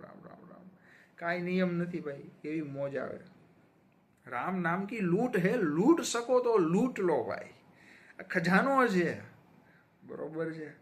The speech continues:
ચપટી ભભૂત મેં હે ખજાના કુબેર કા."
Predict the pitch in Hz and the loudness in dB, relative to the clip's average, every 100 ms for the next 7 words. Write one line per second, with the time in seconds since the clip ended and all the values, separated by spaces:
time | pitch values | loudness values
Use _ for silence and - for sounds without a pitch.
0 | _ _ _ _ _ _ _ _ _ _ | _ _ _ _ _ _ _ _ _ _
1 | _ _ _ _ _ 208 202 208 - 185 | _ _ _ _ _ -14 -10 -10 -2 -2
2 | 226 185 196 143 156 190 - 185 151 156 | 0 2 2 2 0 0 0 -2 -2 0
3 | 214 214 185 175 151 139 156 139 123 143 | 0 2 0 0 -4 -2 0 0 -2 0
4 | 185 208 202 180 147 143 135 113 - 139 | 0 0 -2 -4 -2 -2 -2 -4 -12 -12
5 | - - | -12 -14